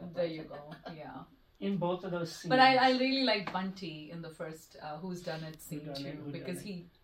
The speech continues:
Speaker 2: sort of steps up and has
Speaker 1: Yeah.
Speaker 2: some dialogue with his eyes and face going on there with his father,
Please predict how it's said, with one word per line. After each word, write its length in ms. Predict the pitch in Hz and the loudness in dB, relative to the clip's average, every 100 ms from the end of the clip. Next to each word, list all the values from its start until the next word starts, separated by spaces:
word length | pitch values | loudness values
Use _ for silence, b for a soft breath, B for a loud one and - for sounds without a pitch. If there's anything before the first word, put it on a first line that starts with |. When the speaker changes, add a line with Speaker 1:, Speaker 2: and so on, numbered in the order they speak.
| - | -16
Speaker 2:
sort 220 | - 359 | -8 -4
of 100 | 311 | -4
steps 400 | - - 175 - - | -6 -4 -4 -6 -6
up 340 | 170 170 165 - _ | -2 -2 -2 -10 _
and 280 | 160 160 170 185 | -10 -8 -8 -6
has 180 | 170 - | -6 -6
Speaker 1:
Yeah. 60 | - | -6
Speaker 2:
some 300 | 180 170 170 165 B B B - | -4 -2 -4 -6 B B B -2
dialogue 560 | 185 170 170 165 165 | 0 2 2 0 -2
with 140 | 165 170 | -4 -6
his 140 | 165 - | -8 -6
eyes 420 | 156 160 165 160 | -4 -4 -6 -8
and 160 | 160 156 - | -8 -10 -12
face 220 | 160 160 | -10 -10
going 300 | - 156 156 | -10 -10 -10
on 220 | 147 147 147 | -8 -10 -8
there 260 | 147 147 | -8 -8
with 140 | 147 147 | -10 -14
his 140 | 156 | -14
father, 340 | - 143 139 | -10 -10 -8